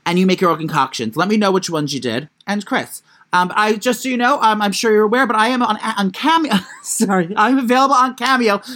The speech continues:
for personalized shout-outs. If you haven't got one yet, it's literally the best gift you can buy someone. I just basically tell you, um, some life advice and give and say happy birthday or happy anniversary or surprise, I'm pregnant, um,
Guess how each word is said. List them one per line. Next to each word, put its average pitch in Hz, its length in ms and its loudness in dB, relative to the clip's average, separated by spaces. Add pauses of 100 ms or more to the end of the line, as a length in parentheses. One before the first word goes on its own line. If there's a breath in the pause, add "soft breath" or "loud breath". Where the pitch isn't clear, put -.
for 202 100 -2
personalized 294 580 0
shout-outs. 185 460 2
If 175 80 -4
you 226 60 2
haven't 233 160 0
got 226 160 4
one 202 100 -4
yet, 185 220 -2
it's 190 160 -8
literally 226 240 4
the - 20 0
best 185 220 -2
gift 180 140 -4
you 165 60 -12
can 165 80 -6
buy 156 180 0
someone. 180 300 0 (220 loud breath)
I - 120 0
just 175 180 -6
basically 180 240 -2
tell 175 260 -2
you, 170 240 0
um, 151 320 2
some 175 160 -6
life 185 220 -2
advice 123 300 -6
and 139 100 -6
give 151 140 -2
and 143 120 -6
say 160 120 -4
happy 156 180 -4
birthday 151 440 -2
or 123 160 -2 (520 loud breath)
happy 202 280 0
anniversary 208 840 2
or 156 340 0
surprise, 190 580 -2
I'm 170 140 0
pregnant, 190 560 -4
um, 143 520 0